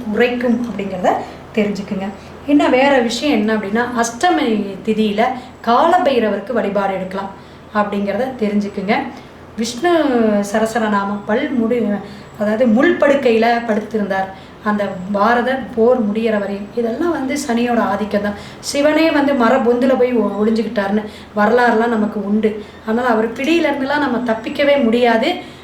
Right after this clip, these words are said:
நம்ம கர்மாவை கழிக்க தான் செய்ய முடியும். அதுல வந்து சின்ன சின்ன விஷயத்தை வந்து, அஹ், நம்ம தப்பிக்கிறதுக்கும் ஒரு பெரிய ஆபத்துல இருந்து நம்ம மாட்டிக்காம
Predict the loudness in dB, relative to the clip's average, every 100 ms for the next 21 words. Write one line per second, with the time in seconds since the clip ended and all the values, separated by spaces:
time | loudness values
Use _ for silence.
0 | -12 -10 -8 -4 -2 0 2 2 2 0
1 | -2 -2 -2 -2 -2 0 0 0 0 0
2 | -2 -6 -10 -16 -8 -4 0 2 4 4
3 | 2 0 -4 -6 -10 -12 -6 0 0 2
4 | 0 0 0 -2 -4 0 0 0 -2 0
5 | -2 -2 -2 -4 -12 -20 -4 0 0 0
6 | -2 -2 -6 -4 -4 -2 -2 0 0 0
7 | -2 -4 -6 -12 -4 0 0 0 2 2
8 | 4 4 4 2 2 0 0 0 0 -4
9 | -4 -2 -2 -4 -4 -6 -4 -2 -2